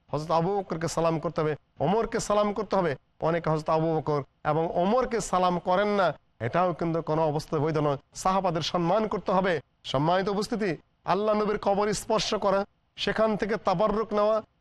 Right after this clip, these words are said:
আল্লাহ নবীর কবর থেকে কিছু চাওয়া, "হে নবী, আমাকে কিছু দিন, হে নবী, আমার গুনাহ মাফ করুন, হে নবী, আমি আপনার কাছে চাইতে এসেছি" ইত্যাদি কোনো কিছু করা যাবে না।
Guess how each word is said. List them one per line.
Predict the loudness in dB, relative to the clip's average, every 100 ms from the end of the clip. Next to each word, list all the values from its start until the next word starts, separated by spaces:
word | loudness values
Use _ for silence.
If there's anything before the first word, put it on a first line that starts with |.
| -2
আল্লাহ | -2 0 0
নবীর | 0 -2
কবর | 0 0 -2
থেকে | -4 -4
কিছু | -4 -2
চাওয়া, | 0 2 2 0 _ _ _
"হে | -2 0
নবী, | 0 0 2
আমাকে | 2 2 -2
কিছু | -4 -4
দিন, | -2 0 -2 -4 -10 _
হে | -2 0
নবী, | 0 0
আমার | 2 2 2
গুনাহ | 0 0 2
মাফ | 2 0
করুন, | -2 -2 0 -4 -10 _
হে | -2 0 2
নবী, | 0 2
আমি | 2 2
আপনার | 2 0 -2 0
কাছে | -2 -2
চাইতে | -2 -2 0 -2
এসেছি" | 0 0 0 -2 -4 _ -6
ইত্যাদি | -6 -2 -2 0
কোনো | 0 0
কিছু | 0 -2
করা | 0 2
যাবে | 2 2
না। | 2